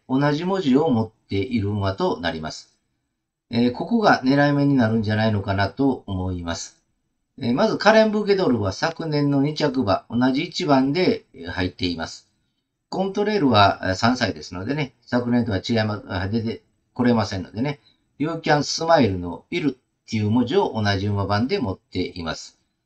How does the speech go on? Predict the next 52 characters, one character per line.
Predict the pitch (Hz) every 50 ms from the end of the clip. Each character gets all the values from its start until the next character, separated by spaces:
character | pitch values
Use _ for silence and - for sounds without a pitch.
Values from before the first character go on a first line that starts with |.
| _ _ _ _ _ _ _ _ _ _ _ _ _ -
え | -
ー、 | -
さ | - - 220
て、 | 220 - 269 -
こ | - - - _
こ | - 208 202 185 - - - _ _ _ _ _ _ _ _ _ _ _ _ _ _ _ _ _
が、 | - 127 120 139 139 123 104 - - - _ _ _ _ _ _ _ _ _ _ _ _ 107
え | 113
ー、 |
昨 | 110 - 196 196 208 202
年 | 202 196
ス | 190 - 135
ワ | 139 143 151 147
ー | 156
ブ・ | 160
リ | 160 160
チ | 156 190
ャ | 175 135 107
ー |
ド、 | - 101 - - -
ミ | - 151 165 160 -
ッ |
キ | - 165 165
ー・ | 147
ス | - - - 165
ワ | 185 175 165
ロ | 143 107 98 95
ー |
っ | -
て | _ - 113
い | 110
う | 110 110 110
名 | 110 117 117
前 | 117 117 113 117 123
で | 185 190 165 127 -
同 | 123 120 120 123 127
じ | 123 123 127
馬 | 123 131 131 127
番 | 123 131 131 147
で | 185
同 | 190 139 113 107 101
じ | 101 104
文 | 107 117 120
字 | 131 147
を | 131 98
持 | 92
っ | 90 -
て | _ 87
い | 80
ま | 76 76
し | -
た。 | -